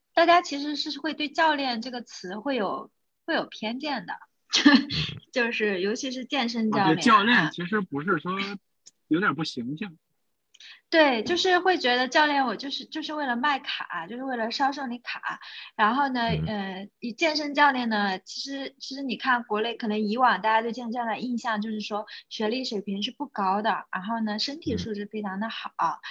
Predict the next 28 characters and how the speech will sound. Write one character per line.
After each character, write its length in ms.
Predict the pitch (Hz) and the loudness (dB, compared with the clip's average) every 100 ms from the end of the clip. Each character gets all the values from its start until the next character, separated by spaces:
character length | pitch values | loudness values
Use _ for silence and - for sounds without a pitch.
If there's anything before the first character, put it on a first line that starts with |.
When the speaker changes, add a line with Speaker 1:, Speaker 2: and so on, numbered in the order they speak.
| - - | -14 -2
Speaker 1:
然 200 | 185 190 | 0 2
后 160 | 233 | 2
呢， 360 | 220 196 185 175 - | 2 2 0 -4 -8
一， 180 | 208 - | -10 -6
一 120 | 202 | -2
个， 280 | 240 220 - | 4 4 4
一 100 | 214 | -2
个 140 | 220 220 | 0 2
男 280 | 190 185 | 2 0
健 160 | 202 226 | 0 0
身 160 | 226 202 | 0 2
教 200 | 214 202 | 4 4
练 260 | 196 175 | 2 0
带 180 | - 214 | 4 4
着 120 | 196 | 4
一 180 | 175 185 | -2 -2
个 240 | 214 196 - | 0 -2 -2
女 200 | 214 185 | -2 -2
的， 120 | - | 0
然 260 | 165 160 180 | 0 -2 -4
后 160 | 196 | -4
在 160 | 196 190 | -2 0
那 160 | 190 185 | 2 0
儿， 140 | - _ _ _ | 0 _ _ _
在 140 | 214 | 0
那 160 | 208 196 | 2 2
儿 220 | 180 180 | 0 -4
去， 200 | - - | -10 -12